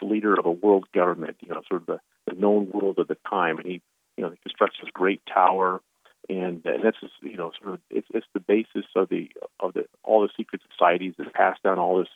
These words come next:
secret knowledge over the, over the centuries, you know, first through Egypt and then through, you know, Greece and the Roman Empire onto Europe and finally to America. And, and Nimrod is considered an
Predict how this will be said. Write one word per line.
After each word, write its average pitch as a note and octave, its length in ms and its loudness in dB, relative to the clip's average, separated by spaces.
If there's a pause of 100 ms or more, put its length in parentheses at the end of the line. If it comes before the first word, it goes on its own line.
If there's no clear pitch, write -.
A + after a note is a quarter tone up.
(460)
secret - 320 -2
knowledge F#2 420 2
over F2+ 200 2
the, E2+ 140 -2
over F#2 180 -4
the E2 80 -10 (100)
centuries, F#2 520 -2
you F2+ 80 -10
know, E2 200 -6
first F#2 260 -2
through F2 200 0 (440)
Egypt G#2 440 2 (100)
and F2 160 0
then E2+ 200 0
through, E2+ 240 -6 (340)
you G2+ 40 -6
know, D#2+ 180 -6
Greece G#2+ 380 -2 (120)
and F2 140 2
the D#2+ 80 -4
Roman F#2 340 2
Empire F#2 500 2
onto F2+ 380 -2 (360)
Europe F#2+ 340 0
and F2+ 160 -2
finally F2+ 260 -8
to F2+ 160 -2
America. E2+ 640 0 (520)
And, F2+ 320 -6 (160)
and - 220 -10 (180)
Nimrod B2 380 2
is - 100 -10
considered G#2 340 0
an - 80 0